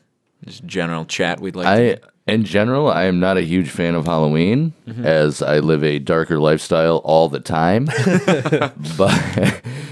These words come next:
Speaker 3: Don't
Speaker 2: but
Speaker 3: patronize me.
Speaker 2: I mean, I understand that getting candy as a, as a child, I always lived in the country, and my parents never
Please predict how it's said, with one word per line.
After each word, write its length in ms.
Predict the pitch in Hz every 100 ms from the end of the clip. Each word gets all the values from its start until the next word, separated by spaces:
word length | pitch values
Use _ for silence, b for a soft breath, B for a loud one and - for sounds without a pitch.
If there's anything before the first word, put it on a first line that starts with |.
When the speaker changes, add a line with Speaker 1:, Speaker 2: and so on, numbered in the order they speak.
| B B B -
Speaker 3:
Don't 120 | 156
Speaker 2:
but 200 | 90 85
Speaker 3:
patronize 600 | 107 127 120 98 92 95
me. 380 | 95 92 90 131
Speaker 2:
I 120 | 87
mean, 220 | 92 101 92
I 140 | 95
understand 540 | 98 95 - 98 95 92
that 280 | 67 -
getting 280 | 92 95 87
candy 540 | 80 90 90 90 90 78
as 200 | 82 80
a, 120 | 69
as 140 | 80
a 60 | 78
child, 420 | - 85 80 76
I 40 | 73
always 240 | 76 71
lived 180 | 76 73
in 60 |
the 80 | 69
country, 600 | - 82 78 82 78 71 -
and 120 | 71
my 120 | 69
parents 400 | 65 73 69 62
never 400 | 73 67 67 64